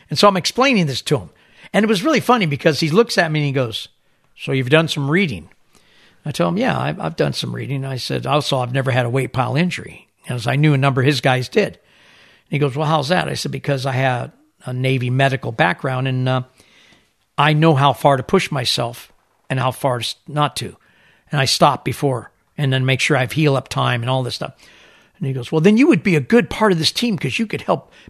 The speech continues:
me. You could be a junior coach." And I'm like, "Yeah, that's not happening either. You know, we're not gonna do it." So I come out and I'm walking back from the gym, and Spike's sitting there with two cups of coffee. He goes, "Can I give you a cup of coffee?"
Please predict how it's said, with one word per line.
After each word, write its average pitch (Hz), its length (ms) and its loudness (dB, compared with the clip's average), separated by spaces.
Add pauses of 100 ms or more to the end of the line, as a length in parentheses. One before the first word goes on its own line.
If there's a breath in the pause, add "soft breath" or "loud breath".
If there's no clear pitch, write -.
me. 156 260 2 (180 loud breath)
You 196 160 6
could 151 180 2
be 151 160 0
a 131 100 0
junior 190 440 0
coach." 113 540 -2
And 135 100 -8
I'm 139 120 -4
like, 135 220 -4
"Yeah, 151 220 2
that's 151 280 -4
not 135 180 -2
happening 110 460 -8
either. 98 280 -12
You 120 80 -10
know, 123 80 -6
we're 139 100 -4
not 131 140 -4
gonna 117 140 -10
do 98 120 -16
it." - 100 -20 (760 loud breath)
So 151 420 2 (600)
I 156 80 0
come 180 200 4
out 139 320 2 (360)
and 123 320 -2
I'm 127 280 -4
walking 147 260 2
back 135 180 -2
from 127 120 -6
the 120 60 -6
gym, 131 340 -2
and 123 180 -8
Spike's - 380 0
sitting 135 140 -8
there 123 100 -6
with - 120 -14
two 139 120 0
cups - 280 -6
of - 80 -10
coffee. 101 400 -8 (640 soft breath)
He - 80 -16
goes, - 300 -6 (840)
"Can 139 120 -6
I 147 60 -4
give 214 200 2
you 208 80 6
a 175 60 2
cup 175 200 0
of 143 60 -8
coffee?" - 460 2